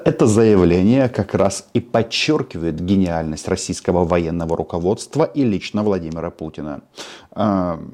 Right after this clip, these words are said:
как вы хотели демилитаризировать нас, негодяи? Но теперь будет гореть и плавиться у вас. Я хочу вам сказать, к хорошему так быстро привыкаешь, что вот сегодня утром Н П З какое-то загорелось, где-то там, в Краснодарском крае,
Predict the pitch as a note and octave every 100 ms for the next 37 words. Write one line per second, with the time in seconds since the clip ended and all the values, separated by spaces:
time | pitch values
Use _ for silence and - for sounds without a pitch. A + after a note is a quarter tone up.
0 | - - D#3+ F3+ D#3 E3 E3+ D#3 C#3+ G#2
1 | - G2 E2+ G2 A2+ A2+ G#2+ G#2 F#2+ F2+
2 | C#3+ F3+ G2 - - - - - G#2 G#2
3 | G2 F2+ E2+ C#2+ - - D2+ F#2+ _ -
4 | G2 F#2 E2+ D2+ - E2 - D#2+ D2+ A2
5 | - - - - G2 F2+ F2 F2+ A2 C3+
6 | G2 F#2+ F#2 F2 - E2+ - - C#3+ G#2+
7 | C#2 - - - - G#2+ B2+ - C#3+ C3+
8 | C3+ B2+ C#3 - - B2+ C#3 - A#2+ A2+
9 | A#2+ G2+ C3 - G2+ - A#2 A#2 F3 D#3+
10 | - - G2 - B2 A#2+ G#2+ A2+ A2 F2+
11 | - - - A2+ G#2 A#2+ G#2+ G#2 F2 E2+
12 | F#2+ F#3+ G2 B2 D3 D#3 F3+ C3+ - F2+
13 | F#2 A#2 A2+ - A#2+ G2+ - G2+ A2+ G#2
14 | G#2+ - A2+ G#2+ A2 G#2 F#2